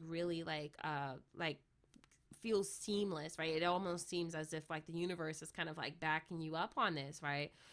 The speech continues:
Um, right?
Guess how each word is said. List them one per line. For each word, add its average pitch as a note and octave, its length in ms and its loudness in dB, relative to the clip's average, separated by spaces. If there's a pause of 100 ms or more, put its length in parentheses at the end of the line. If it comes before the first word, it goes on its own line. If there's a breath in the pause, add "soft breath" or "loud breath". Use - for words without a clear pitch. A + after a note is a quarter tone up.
(500 loud breath)
Um, D#3+ 600 6 (1200)
right? E3+ 380 4